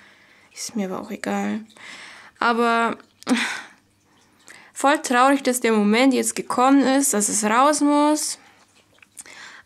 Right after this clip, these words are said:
Aber ich will es auf keinen Fall in der Arbeit verlieren. Ich hab dann schon so Trauma. Irgendwie stelle ich mir schon vor,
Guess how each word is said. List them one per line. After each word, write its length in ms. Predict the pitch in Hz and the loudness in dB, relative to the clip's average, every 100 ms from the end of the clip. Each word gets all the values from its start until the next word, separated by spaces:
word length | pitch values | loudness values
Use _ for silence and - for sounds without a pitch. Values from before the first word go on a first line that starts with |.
| - | -2
Aber 480 | 233 226 240 233 - | 0 2 2 2 0
ich 220 | 226 226 | -4 2
will 140 | 247 | 2
es 260 | 247 240 - | 2 -2 -6
auf 140 | 214 | -6
keinen 280 | - 240 233 | -2 0 0
Fall 160 | 226 220 | -2 -2
in 80 | |
der 140 | 208 - | -2 0
Arbeit 340 | 226 240 - | -2 -2 -6
verlieren. 420 | - 208 196 196 | -8 -6 -4 -2
Ich 140 | 202 214 | -2 -4
hab 180 | 214 - | -6 -2
dann 220 | 220 214 | -2 0
schon 240 | 220 214 | 0 0
so 300 | 208 202 196 | 0 -2 -4
Trauma. 840 | 196 - 214 208 220 226 226 226 - | -4 -4 0 0 0 0 2 0 -2
Irgendwie 720 | - 220 226 226 214 220 220 | -2 -2 0 -2 0 -2 -2
stelle 260 | 220 233 208 | -2 -2 0
ich 80 | 226 | -2
mir 160 | 220 | -4
schon 160 | 220 208 | -2 -4
vor, 420 | - 220 214 | -2 -2 0